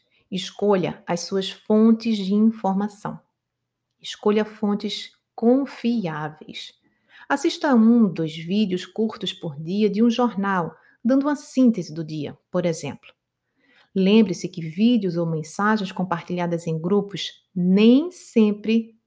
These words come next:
são de fontes confiáveis. Quatro, permita-se espaço e tempo para processar informações. Se você perceber que está difícil digerir sozinho uma imagem ou uma informação,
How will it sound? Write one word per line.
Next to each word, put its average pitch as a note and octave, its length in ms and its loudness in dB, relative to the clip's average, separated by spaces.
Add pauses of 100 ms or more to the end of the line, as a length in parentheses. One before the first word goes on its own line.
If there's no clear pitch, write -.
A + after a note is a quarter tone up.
são - 240 -4
de G3+ 100 -4
fontes E3+ 640 -8 (220)
confiáveis. F#3 1200 -6 (840)
Quatro, - 460 0 (500)
permita-se C#4 760 2
espaço - 1000 -2
e G#3+ 80 -6 (220)
tempo A3+ 600 4
para F#3 160 -4
processar B3 720 0
informações. - 800 -8 (600)
Se - 140 -2
você E4 200 2
perceber F3+ 640 -2
que F3+ 100 -8
está F3+ 180 -2
difícil F#3+ 400 -4
digerir G3+ 600 2
sozinho E3+ 640 -4
uma F#3+ 140 0
imagem E3+ 800 0
ou F3+ 80 -2
uma F3 100 -2
informação, E3+ 800 -4